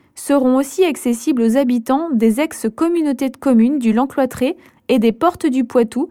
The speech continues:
sur présentation de leur badge. Comment obtenir son badge ?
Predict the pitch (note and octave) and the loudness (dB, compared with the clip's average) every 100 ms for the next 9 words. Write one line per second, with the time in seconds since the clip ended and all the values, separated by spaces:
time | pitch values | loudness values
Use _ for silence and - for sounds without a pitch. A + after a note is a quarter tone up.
0 | - _ _ - D4 D4 E4+ E4 E4 D4+ | -10 _ _ -8 -6 -2 0 0 0 -2
1 | C#4+ F4+ F4 C#4 A#3+ G#3+ G#3 G3 G#3+ - | -4 -4 0 0 0 0 -2 -4 -10 -16
2 | _ _ _ _ _ - B3 A#3+ A#3+ A3+ | _ _ _ _ _ 2 4 4 2 0
3 | B3 A3+ A#3 A3+ A#3+ A3+ C#4+ F4+ | 2 2 2 0 0 2 2 -2